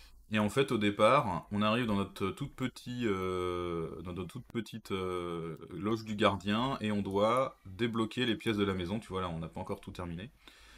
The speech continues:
Et il faut réussir à cataloguer des livres qui vont nous apprendre des compétences, euh, qui vont nous permettre de monter de niveau, et cetera, et petit à petit de progresser dans la maison. C'est un R P G sans combat, comme on dit.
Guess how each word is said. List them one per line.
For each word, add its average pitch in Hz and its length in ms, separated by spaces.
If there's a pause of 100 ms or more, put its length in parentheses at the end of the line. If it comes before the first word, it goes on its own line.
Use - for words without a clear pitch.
(380)
Et 117 80
il 131 120
faut 120 180
réussir 113 680 (800)
à 113 60
cataloguer 127 500
des 117 100
livres 117 400
qui 107 120
vont 110 60
nous 107 220
apprendre 113 360
des 107 140
compétences, 117 720 (100)
euh, 92 260
qui 95 120
vont 101 100
nous 98 120
permettre 104 400
de 95 80
monter 98 300
de 101 40
niveau, 101 340
et 104 80
cetera, 95 500
et - 20
petit - 260
à 95 60
petit - 140
de 117 40
progresser 95 380
dans 107 80
la 95 80
maison. 85 260 (540)
C'est - 140
un 110 80
R 139 220
P 139 160
G 143 120
sans 131 180
combat, 98 240 (140)
comme 87 180
on 82 40
dit. 73 140